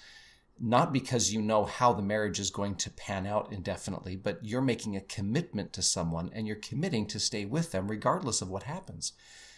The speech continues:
And I think there's an element of that in what the Lord is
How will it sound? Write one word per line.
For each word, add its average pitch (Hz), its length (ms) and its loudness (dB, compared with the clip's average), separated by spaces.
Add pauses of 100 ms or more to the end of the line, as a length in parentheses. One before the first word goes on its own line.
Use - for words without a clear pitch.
(160)
And 127 160 4
I 120 60 8
think - 380 -2
there's 113 200 2
an 113 120 -2
element 120 360 6
of 92 140 -2
that 95 320 0
in 101 100 -4
what 101 140 -6
the 101 80 -6
Lord 98 180 -4
is 92 220 -2